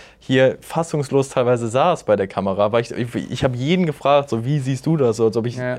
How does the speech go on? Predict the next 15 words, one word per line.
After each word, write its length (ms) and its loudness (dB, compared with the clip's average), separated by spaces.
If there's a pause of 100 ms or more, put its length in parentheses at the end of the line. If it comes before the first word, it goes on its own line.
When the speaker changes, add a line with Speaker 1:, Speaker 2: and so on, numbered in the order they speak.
Speaker 1:
ne, 280 0
ob 120 -4 (360)
sicher 340 0
zu 80 -2
Speaker 2:
Ist 100 0
das 80 6
Speaker 1:
gehen, 80 2
Speaker 2:
wirklich 300 -2
schlechter? 300 -2
Speaker 1:
ist 120 2
das 160 0
wirklich 260 0
schlechter? 400 0
So, 200 4
und 240 -2